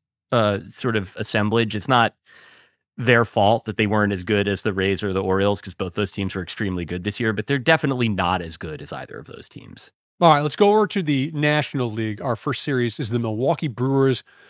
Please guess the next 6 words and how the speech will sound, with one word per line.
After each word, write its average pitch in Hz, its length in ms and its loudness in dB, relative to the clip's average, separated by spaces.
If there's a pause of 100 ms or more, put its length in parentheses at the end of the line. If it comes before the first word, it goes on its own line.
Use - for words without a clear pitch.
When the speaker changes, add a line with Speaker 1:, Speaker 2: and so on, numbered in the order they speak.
(160)
Speaker 2:
against 147 300 -2
the 160 180 -2
Arizona 202 540 4
Diamondbacks. 131 840 2
I - 20 -2
can't 143 400 -2